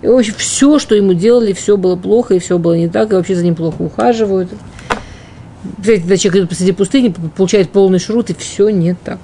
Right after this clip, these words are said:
все не так. В конце концов, значит, он, э, спрашивает Авраама Авину: «Ну что, небось, ты еще думаешь, что ты заплатишь, что ты должен? Давай,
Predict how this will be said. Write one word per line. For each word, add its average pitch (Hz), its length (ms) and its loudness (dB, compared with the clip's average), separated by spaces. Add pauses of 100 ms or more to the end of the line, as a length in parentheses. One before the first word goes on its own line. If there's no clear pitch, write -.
(100)
все 226 280 -2
не 202 200 -2 (100)
так. 190 120 -12 (680)
В - 20 -20
конце 190 280 2
концов, 202 360 2
значит, 180 360 -2
он, 170 260 4
э, 160 400 0
спрашивает 175 360 -2
Авраама 175 260 2
Авину: 175 240 2
«Ну 175 80 2
что, 170 180 0
небось, 160 220 0
ты - 80 -4
еще - 160 -4
думаешь, 175 160 0
что 156 140 -10
ты 165 40 -10
заплатишь, 160 380 -2
что 220 100 -4
ты 208 80 -6
должен? 202 320 0
Давай, 427 400 2